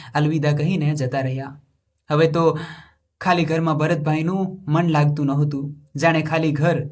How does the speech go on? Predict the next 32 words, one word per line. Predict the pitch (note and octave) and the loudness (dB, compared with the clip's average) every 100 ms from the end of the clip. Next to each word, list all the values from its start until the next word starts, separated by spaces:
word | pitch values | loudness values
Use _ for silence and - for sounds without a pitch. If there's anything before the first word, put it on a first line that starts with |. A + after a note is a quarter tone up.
| - _ | -12 _
તેમને | D3+ D#3+ D#3 | -4 -2 -2
ખાવા | D#3 D#3+ D#3 | -2 0 2
દોડતું | C#3+ C#3+ D3 C#3+ | 2 0 -2 -4
હોય. | C#3 A#2 - _ _ _ - | -4 -6 -12 _ _ _ -2
ફોન | F#3+ F#3 | 0 2
ઉપર | F3 E3+ | 2 0
દીકરા | D3+ D#3 E3+ D3+ - - | 0 4 4 2 -2 -8
વહુ | D3+ E3 F3 | -2 0 0
સાથે | D#3 D3 D#3+ | 0 0 2
વાત | C#3+ D3 D3+ | 2 2 2
કરી | D#3 D3+ | -2 0
લેતા | C#3+ D3 F3 | 0 0 0
તો | F3+ F3 F3 - | 0 -4 -6 -6
મન | D3+ E3+ | -2 0
હળવું | D3 E3+ E3+ | 2 0 0
થઈ | D3+ D3 | 0 0
જતું, | D3 C#3+ D3 - - _ _ D3+ | 0 -4 -6 -8 -16 _ _ -2
પરંતુ | D3+ D3+ | 0 0
તેના | D3 D#3 F3 | 0 2 2
પછી | E3+ D3 F#3+ D#3+ C#3+ - | 2 0 -2 -2 -4 -6
ફરીથી | - F3 F3 D3+ | -2 -2 -2 -2
તે | F3 | 0
જ | F3 D3 D3 - _ - | 2 0 -6 -16 _ -6
ઉદાસી | E3+ F3 E3+ F#3 | 2 4 4 -2
ઘેરી | D3 D3+ D#3 | 2 2 2
લેતી. | C#3+ C3+ C#3+ C#3 - _ _ _ - | 0 -2 -6 -8 -16 _ _ _ -10
પછી | D3 D#3+ | -4 -2
એક | E3+ F3+ | 0 0
દિવસ | D#3 D3+ F3+ | 2 2 2
તેમના | - D#3+ E3 D#3 D#3 - C3+ | 0 0 2 0 -2 -10 -2
દીકરા | D3 D3 E3 | 0 2 2
હાર્દિકે | D3 C#3+ E3 G#3 D#3+ C3 | 2 0 0 0 0 -4